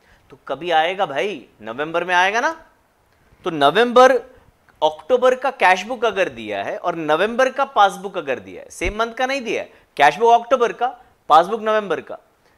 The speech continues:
तो ये जो दो चेक हैं ओमकार और अपर्णा के, वो नवंबर में होंगे। किस में? पासबुक में। कैश बुक में अक्टूबर में,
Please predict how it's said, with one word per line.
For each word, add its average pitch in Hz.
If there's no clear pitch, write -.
तो 233
ये 185
जो 233
दो 196
चेक 233
हैं 147
ओमकार 196
और 180
अपर्णा 170
के, 151
वो 175
नवंबर 240
में 262
होंगे। 220
किस 208
में? 233
पासबुक 202
में। 202
कैश 135
बुक 196
में 226
अक्टूबर 233
में, 214